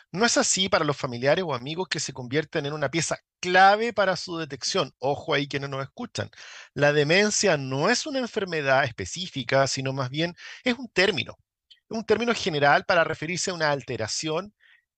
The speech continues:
de la capacidad para recordar, para pensar o tomar ciertas decisiones que interfieren en la realización de las actividades de la vida diaria.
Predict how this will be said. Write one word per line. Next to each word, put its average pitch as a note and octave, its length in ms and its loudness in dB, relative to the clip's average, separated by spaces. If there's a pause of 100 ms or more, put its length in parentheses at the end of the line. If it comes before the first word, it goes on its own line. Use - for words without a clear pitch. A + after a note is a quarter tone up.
de D#3 180 0
la F3+ 140 4
capacidad G#3 560 2
para G#3+ 240 2
recordar, D#3+ 840 -2 (460)
para F#3 260 4
pensar D3+ 920 -2 (680)
o F3+ 260 -8
tomar G3 360 -2
ciertas G3+ 380 -4
decisiones D#3 800 -6 (320)
que F3+ 140 2
interfieren G3 680 0
en A3+ 60 -2
la F#3 120 4
realización D3 720 -4
de E3+ 80 -2
las D3 160 -2
actividades B2 520 -2
de C3 80 -4
la A2+ 120 -6
vida A2 220 -6
diaria. C#3 440 -2